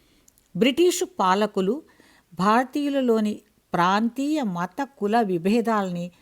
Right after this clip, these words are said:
తమకు అనుగుణంగా ఉపయోగించుకున్నారు. భారతీయులను విడదీసి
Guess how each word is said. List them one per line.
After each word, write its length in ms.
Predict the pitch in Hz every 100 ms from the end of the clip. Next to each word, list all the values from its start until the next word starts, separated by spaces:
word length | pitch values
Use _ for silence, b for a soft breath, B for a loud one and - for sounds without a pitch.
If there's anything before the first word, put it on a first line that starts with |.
| b -
తమకు 320 | 247 349 359 - -
అనుగుణంగా 720 | 175 208 233 277 277 269 285
ఉపయోగించుకున్నారు. 1000 | 208 175 185 165 160 - 165 151 147 170 b b b 147
భారతీయులను 680 | 175 202 214 233 220 202 170
విడదీసి 640 | 185 240 311 370 -